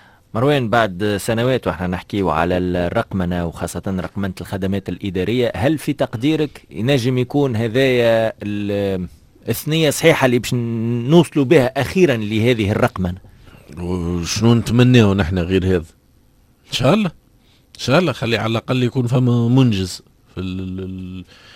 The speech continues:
Speaker 2: في الم-، في المسألة هذية، مع العلم وأنه ما فماش حكومة وما فماش، آه، وزير ما حكاش على الرقمنة وكيفاش الرقمنة يلزم تكون، آه، يلزم تتعمل والرقمنة باهية والرقمنة كذا.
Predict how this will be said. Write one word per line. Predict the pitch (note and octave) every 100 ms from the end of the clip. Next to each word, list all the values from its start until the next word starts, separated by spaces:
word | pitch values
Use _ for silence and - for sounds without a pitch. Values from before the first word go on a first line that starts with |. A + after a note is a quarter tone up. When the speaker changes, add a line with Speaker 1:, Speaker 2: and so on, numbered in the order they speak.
| - _
Speaker 2:
في | -
الم-، | F#2+ F2+ F#2
في | F2+ G2+
المسألة | F#2+ G#2 - E2 D2+
هذية، | D#2 F#2+ C3+
مع | C3+ G#2+
العلم | F2 F2+ A2 A2
وأنه | F2+ G2 G2 A#2 A#2 - - - -
ما | F#2
فماش | - F#2 G2+ - - F#2+
حكومة | F2 D2 - - C3 A2+ B2 - - - - -
وما | F#2
فماش، | F2+ G2 G#2 F#2+ - -
آه، | F#2 F2+ F2 F2 F2 F2 F2 E2+ E2+ E2 E2 E2 D#2+ D#2 D#2 D#2 D2
وزير | F2+ A2 G#2 G#2 B2+ D#3 F#3 -
ما | G#2+
حكاش | - - C#3 B2+
على | B2 B2 B2+ C3 -
الرقمنة | G#2 A2 C3+ - G#2 G2+ B2 C3+ C3+ -
وكيفاش | G#2 B2 B2+ A#2 - A#2+ -
الرقمنة | A#2+ A#2 G#2+ G2+ G#2
يلزم | G#2 G2+ G2 F#2+
تكون، | - G2 F#2+ F#2
آه، | F2+ F2+ F2
يلزم | F#2 G2 F2+
تتعمل | F2 F#2 - F2+ A2+ A2+
والرقمنة | A2 G#2 - F#2+ F#2 F2
باهية | G#2 A2+ A2 G#2
والرقمنة | G2 G2 - G2 F#2
كذا. | F#2+ F2